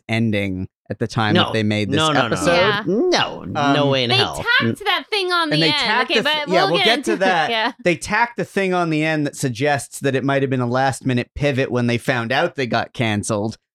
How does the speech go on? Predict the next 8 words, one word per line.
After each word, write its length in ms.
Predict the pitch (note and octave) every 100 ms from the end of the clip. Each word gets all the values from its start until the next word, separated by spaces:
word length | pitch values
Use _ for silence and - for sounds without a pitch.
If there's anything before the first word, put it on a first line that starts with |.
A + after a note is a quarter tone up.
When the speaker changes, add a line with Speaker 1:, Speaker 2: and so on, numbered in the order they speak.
| _ -
Speaker 1:
But 120 | C#3
anyway, 480 | G3 G#3+ F3 C3 A2
we'll 260 | C3 D3+ -
get 240 | E3 E3 C#3
to 100 | C#3+
that 260 | C3+ B2+
later. 440 | B2 C3 A2 G2+ - _
So 460 | - - D3+ G2